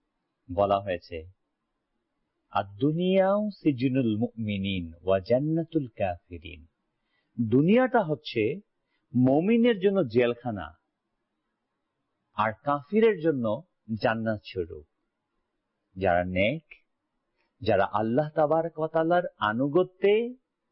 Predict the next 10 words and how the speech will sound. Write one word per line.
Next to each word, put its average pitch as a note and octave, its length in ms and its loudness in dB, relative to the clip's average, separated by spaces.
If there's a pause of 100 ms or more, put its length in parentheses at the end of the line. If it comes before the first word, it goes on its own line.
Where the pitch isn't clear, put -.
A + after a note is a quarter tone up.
(380)
নিজের D3 480 4
জীবনকে F#3+ 440 0
অতিবাহিত G3 580 2
করতে G#3 340 0
পারে, A3 460 0 (840)
যারা C#3+ 400 2
আল্লাহ F#3 480 0
তাবারক G3+ 580 0
ওয়া F#3 100 0
তাআলার F#3+ 360 2